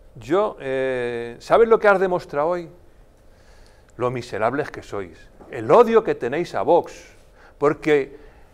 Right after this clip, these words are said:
le odiáis a Vox igual que odiáis a Ciudadanos porque creéis que os hemos quitado el, los escaños y la representación institucional. Creéis que os la hemos quitado. Y nos odiáis, nos consideráis vuestros enemigos.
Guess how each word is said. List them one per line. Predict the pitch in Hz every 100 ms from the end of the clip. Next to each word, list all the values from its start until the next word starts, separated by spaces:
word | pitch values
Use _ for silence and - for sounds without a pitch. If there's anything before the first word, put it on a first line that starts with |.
| _ - -
le | 135
odiáis | 156 139 240 247 -
a | 165
Vox | 190 196 156
igual | 131 220
que | - 165
odiáis | 170 190 147
a |
Ciudadanos | 131 123 120 156 170 -
porque | 143 135 131 -
creéis | - 139 185
que | -
os | 190 -
hemos | 202 214
quitado | - 151 - 180 208 214 220
el, | 143 143 139 156
los | 135 127
escaños | 127 - 160 196 202 220 - - -
y | 143
la | 139 135
representación | 135 120 123 113 104 143
institucional. | 185 226 190 135 98 127 139 -
Creéis | 120 156 -
que | 302
os |
la | 208
hemos | 226 277
quitado. | - 156 202 269 214 104 - - _ - - -
Y | 175
nos | 202 - 175
odiáis, | 151 180 226 202
nos | 160 -
consideráis | 160 151 139 180 233
vuestros | 262 - 226 -
enemigos. | 160 123 165 214 127 101